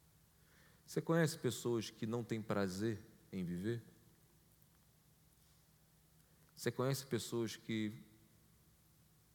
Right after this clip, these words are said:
diariamente pensam em morrer em vez de viver? Pessoas que não encontraram prazer de viver. Pessoas que ainda não entenderam aonde está o prazer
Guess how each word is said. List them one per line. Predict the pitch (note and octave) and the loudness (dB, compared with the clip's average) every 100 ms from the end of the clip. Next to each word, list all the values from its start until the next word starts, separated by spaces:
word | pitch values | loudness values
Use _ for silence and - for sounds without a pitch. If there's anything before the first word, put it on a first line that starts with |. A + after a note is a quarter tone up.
| - | -4
diariamente | A#2 D3 D#3+ C3+ A#2+ C#3+ - | 2 4 4 4 2 0 -2
pensam | - C3+ C#3 B2+ | -2 0 0 -2
em | C3 | 0
morrer | D3 C#3+ G#2+ C3 D#3+ C#3 | 2 2 6 6 4 2
em | G#2+ | -2
vez | G2+ | 0
de | G2 | 0
viver? | F#2 F2+ A#2+ B2+ - - - - - - - - - - - - - - - - - - - - - - - - - - - - - - - - - - - - - - - - - - - - - - - - | -2 -2 -4 -6 -14 -20 -20 -20 -20 -20 -20 -20 -20 -20 -20 -20 -20 -20 -20 -20 -20 -20 -20 -20 -20 -20 -20 -20 -20 -20 -20 -20 -20 -20 -20 -20 -20 -20 -20 -20 -20 -20 -20 -20 -20 -20 -20 -20 -20 -20 -20 -10
Pessoas | B2 - C#3 | -8 -4 -4
que | - | -2
não | C#3 | -2
encontraram | C#3+ C#3+ C#3+ - B2 B2 A#2 | -2 -2 -2 0 0 0 -2
prazer | B2 A#2 G2+ F#2 A2+ G#2+ | -2 0 0 0 -2 -2
de | G2+ | -4
viver. | F2 E2+ F2+ - - - - - - - - - - - - | -6 -6 -10 -12 -18 -20 -20 -20 -20 -20 -20 -20 -20 -20 -6
Pessoas | G2+ - A#2+ | -4 0 0
que | C3 | 2
ainda | C3 | 2
não | B2+ C#3 | 2 2
entenderam | C#3+ C3+ A2 G#2+ C#3+ A#2+ F2 - - - - - - - - - | 2 2 4 6 6 6 2 -6 -16 -20 -20 -20 -20 -20 -20 -4
aonde | G#2 A2 C#3+ D3 | 2 4 4 2
está | - C#3+ | 2 2
o | D3 | 2
prazer | - C#3+ C3 G2+ G2+ C#3 | 4 6 6 4 4 4